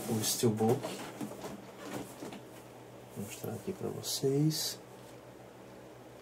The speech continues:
Steelbook. Ainda com papel protetor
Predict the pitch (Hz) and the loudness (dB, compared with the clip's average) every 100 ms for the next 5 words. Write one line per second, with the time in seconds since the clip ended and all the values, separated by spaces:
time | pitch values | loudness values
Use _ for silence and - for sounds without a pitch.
0 | - - - - - - - - - - | -14 -14 -16 -16 -14 -14 -14 -14 -14 -14
1 | - - - - - - - 104 - 113 | -14 -14 -14 -14 -12 -10 -2 0 4 4
2 | 123 123 139 135 - - - - - - | 4 2 0 0 -4 -12 -12 -14 -14 -14
3 | - - - - - - - - - - | -14 -16 -16 -16 -14 -14 -14 -14 -14 -14
4 | - - - - - - - - - - | -14 -14 -14 -14 -14 -14 -14 -14 -14 -12
5 | - - - - - - - - - - | -14 -12 -12 -12 -12 -14 -14 -14 -14 -14
6 | - - - - 151 113 110 110 - 107 | -14 -16 -16 -10 -4 -2 0 -2 -2 2
7 | 107 101 104 107 - - - - - - | 6 6 6 2 -8 -14 -16 -16 -16 -16
8 | - - 101 - 101 - 110 104 107 - | -8 0 2 4 4 6 6 8 4 8
9 | 113 123 | 12 12